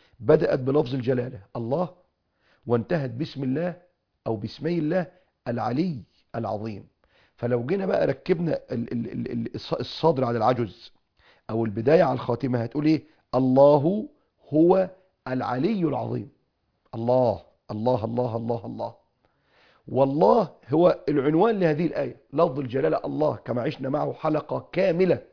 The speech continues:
بفضل الله تبارك وتعالى، الحلقة الأولى في هذه الآية وقفنا مع لفظ الجلالة. الله هو عنوان لهذه الآية، و-، و-، و-، والعنوان يتماشى مع كل الجمل، فنقول: "الله لا إله إلا هو".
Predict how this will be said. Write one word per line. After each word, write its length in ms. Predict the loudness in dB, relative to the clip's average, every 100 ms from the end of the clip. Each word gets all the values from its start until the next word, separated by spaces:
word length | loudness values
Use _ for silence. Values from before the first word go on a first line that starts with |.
| _ _
بفضل 260 | -2 -2 2
الله 220 | 2 0 -4 -6
تبارك 280 | -4 -4
وتعالى، 380 | -6 -4 -6 -6 -12 _ _ _ _ _
الحلقة 400 | -2 0 2 0
الأولى 360 | -2 0 0
في 180 | 0 -2
هذه 140 | -2 2
الآية 300 | 2 2 -2 -16 -8
وقفنا 300 | -4 -4 -4
مع 100 | -2
لفظ 140 | -2
الجلالة. 360 | -2 -2 -2 -2 -10 _ _ _ _ _ 2
الله 300 | 4 6 8
هو 180 | 8
عنوان 360 | 8 8 4 6
لهذه 240 | 4 4
الآية، 280 | 0 -4 -6 -12 _ _ _ _ _ _ 0
و-، 120 | 2
و-، 460 | 2 2 2 2
و-، 60 | 2
والعنوان 480 | 4 2 2 2 2
يتماشى 500 | 2 0 0 0 0
مع 140 | -2 -2
كل 240 | -2 -4
الجمل، 320 | -2 -2 -2 -6 _ _
فنقول: 640 | -2 0 2 2 0 -4 0
"الله 460 | 0 2 2 2 2
لا 120 | 0
إله 340 | 0 0 0
إلا 280 | -2 0 0
هو". 140 | 0